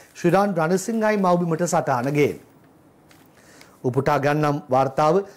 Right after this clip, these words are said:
මානුවර ශ්‍රී දළදා මාලිගාව වැඳ පුදා ගැනීමට පැමිණෙන විදේශ සංචාරකයන්ට පෙරවරු එකොළහේ සිට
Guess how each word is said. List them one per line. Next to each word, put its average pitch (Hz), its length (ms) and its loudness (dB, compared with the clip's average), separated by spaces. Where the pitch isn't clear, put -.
මානුවර 170 460 2
ශ්‍රී 170 220 -2
දළදා 160 440 2
මාලිගාව 165 520 2
වැඳ 151 260 0
පුදා 165 280 2
ගැනීමට 165 440 -2
පැමිණෙන 160 460 0
විදේශ 147 360 2
සංචාරකයන්ට 165 800 0
පෙරවරු 160 400 4
එකොළහේ 175 380 2
සිට 160 240 -6